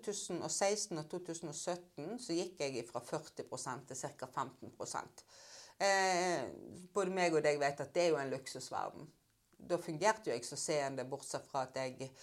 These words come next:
måtte ha forstørrelse på P C-en, og jeg fikk ikke lov å kjøre bil. Men jeg sykler, for eksempel, og sånne ting. Jeg har kjøpt meg elsykkel, og ja, det var fint. Og så, eh, fikk jeg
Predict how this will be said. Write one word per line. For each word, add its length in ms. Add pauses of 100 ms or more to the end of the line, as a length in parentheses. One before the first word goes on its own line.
(220)
måtte 220
ha 60
forstørrelse 560
på 160
P 200
C-en, 440
og 200
jeg 200
fikk 180
ikke 140
lov 120
å 40
kjøre 240
bil. 200 (880)
Men 120
jeg 120
sykler, 520
for 120
eksempel, 480
og 80
sånne 280
ting. 160 (400)
Jeg 260
har 100
kjøpt 300
meg 180
elsykkel, 840 (120)
og 320
ja, 100 (280)
det 100
var 100
fint. 340 (1160)
Og 120
så, 280 (920)
eh, 760 (200)
fikk 260
jeg 220